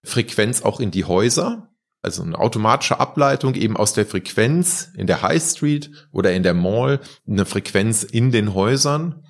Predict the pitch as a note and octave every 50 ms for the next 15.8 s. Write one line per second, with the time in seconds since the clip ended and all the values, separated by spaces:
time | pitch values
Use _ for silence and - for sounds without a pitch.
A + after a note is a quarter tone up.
0 | - - - A2 A2+ G#2+ G2+ G#2 A2 G2+ G2+ G2+ G2+ F#2+ F#2 - - G#2 - -
1 | G#2+ F#2+ - G2+ F#2 - G2 G2 - - - - A2+ C#3+ C3+ C#3+ - - - -
2 | B2 A#2 A#2+ A#2+ - G#2+ F#2+ F#2+ G2 G2+ F#2+ - - - - - _ _ - -
3 | - D#3+ F#3 G#3+ F3+ A#2+ F#2+ F2+ - - G2 - - - E2+ E2 D#2+ - - -
4 | - _ _ - - F#2+ F#2 - - A2 - - - F#2 F2 F2+ F2+ E2+ E2 -
5 | - - F#2 G2+ B2+ C#3+ D3 C#3 C3+ A#2+ - A#2 - _ _ _ - - F2+ F#2+
6 | A#2 C3 F3 G3+ A3 - - - - _ _ _ _ _ _ - - - - -
7 | - - - - _ _ _ - G2 F#2 - G#2+ C#3 E3 D#3 D3+ D3 - - B2+
8 | - - - A#2 A2 G#2 - A2 C3 C3 - E3+ E3+ F3+ F#3+ A3+ G#3+ E3 - -
9 | - - _ _ _ _ _ - G#2+ G#2 C3+ - - - - - G#2+ G2 F2 D#2+
10 | E2 F#2 F2+ - - - E2+ D#2 - - D#2 E2+ A2 A#2 - - - - - -
11 | - _ - - G2 G2 F2+ F#2+ G#2 F#2 - - - - - G2 G2+ A2+ - A#2
12 | A2 A2 A2+ A#2 A#2+ A2+ G#2 G#2+ G#2 G2+ - - G#2+ F#2 - C#3+ C#3 - G#2 F#2
13 | F#2 G2 B2 D#3 D#3+ A#2+ F#2+ F2 F2 E2 E2+ E2+ E2 E2+ E2+ F2+ F2+ F#2 F2+ -
14 | - G2+ G#2 G2 - F#2+ F#2 - G2+ G#2+ - - - G2 F2+ - E2 D#2+ E2+ F#2+
15 | A#2 D3 - D#3+ A#2+ - F2 C#2+ C#2+ D2+ C#2+ D2 E2+ A2 C3+ D3+